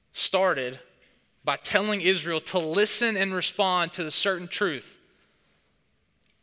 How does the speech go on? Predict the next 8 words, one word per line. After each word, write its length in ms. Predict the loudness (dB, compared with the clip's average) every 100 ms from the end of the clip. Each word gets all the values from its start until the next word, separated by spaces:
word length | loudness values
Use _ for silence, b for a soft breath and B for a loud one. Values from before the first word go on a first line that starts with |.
| _ _ _ -2
that 300 | 0 0 0
the 100 | -2
Lord 280 | 2 0 4
God 280 | 4 4 4
i-, 120 | 2
is 300 | 2 0 2
their 260 | 6 6 6
God 460 | 4 2 0 -2